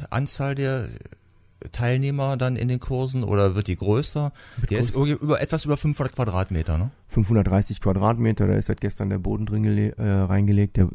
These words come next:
Speaker 2: der Hammer ist, der, also der Raum ist der absolute Klopper, müsst ihr euch wirklich mal angucken.
Speaker 1: Ja, wir gehen nochmal mit der
Speaker 2: Äh,
Speaker 1: Kamera durch, dann können alle
Speaker 2: das
Speaker 1: nochmal
Speaker 2: ist
Speaker 1: vorher
Speaker 2: der Wahnsinn.
Speaker 1: gucken.
Speaker 2: Ähm, ja, ja, wir haben, wir haben Platz ohne Ende. Wir können also die Kapazitäten nach oben fahren.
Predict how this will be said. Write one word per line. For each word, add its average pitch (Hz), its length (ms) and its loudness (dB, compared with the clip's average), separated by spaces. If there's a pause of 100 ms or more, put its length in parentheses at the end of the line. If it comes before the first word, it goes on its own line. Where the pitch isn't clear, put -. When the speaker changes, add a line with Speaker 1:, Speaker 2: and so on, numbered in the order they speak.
Speaker 2:
der 92 200 2
Hammer 95 220 2
ist, - 200 -8
der, 92 240 -2
also 90 160 -4
der 90 120 -2
Raum 92 180 -2
ist 92 100 -6
der 85 160 -8
absolute - 320 -12
Klopper, 104 480 -8
müsst - 240 -8
ihr 98 60 -6
euch 95 160 -8
wirklich - 240 -10
mal 92 100 -6
angucken. 98 460 -6 (340)
Speaker 1:
Ja, 95 160 0
wir 107 80 2
gehen 120 140 2
nochmal 107 180 6
mit 98 120 4
der 92 80 4
Speaker 2:
Äh, - 40 -4
Speaker 1:
Kamera 104 300 4
durch, 92 240 2
dann 98 100 0
können 98 160 -2
alle 87 160 0
Speaker 2:
das 87 40 0
Speaker 1:
nochmal 85 180 -2
Speaker 2:
ist - 60 -14
Speaker 1:
vorher 76 200 0
Speaker 2:
der 82 100 -6
Wahnsinn. 87 200 -4
Speaker 1:
gucken. - 160 -10 (220)
Speaker 2:
Ähm, 90 680 6
ja, 80 140 0
ja, 82 120 2
wir 80 120 0
haben, 92 320 2
wir 92 80 0
haben 90 100 0
Platz - 180 0
ohne 98 200 0
Ende. 95 160 0
Wir 98 80 -2
können 101 200 2
also 95 160 4
die 87 80 0
Kapazitäten - 640 -2
nach 87 120 0
oben 95 260 0
fahren. 104 400 0